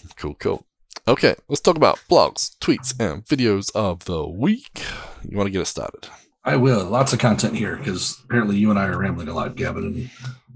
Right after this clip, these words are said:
Speaker 2: I'm okay with that. But, uh, first one is from the April twenty-fifth. It's, uh, Mark Takata. Um,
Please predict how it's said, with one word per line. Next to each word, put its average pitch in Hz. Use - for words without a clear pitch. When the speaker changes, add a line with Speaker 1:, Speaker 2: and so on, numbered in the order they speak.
Speaker 2:
I'm 147
okay 135
with 87
that. -
But, -
uh, 117
first 147
one 107
is -
from 120
the 101
April 113
twenty-fifth. 127
It's, -
uh, 98
Mark 107
Takata. 120
Um, 104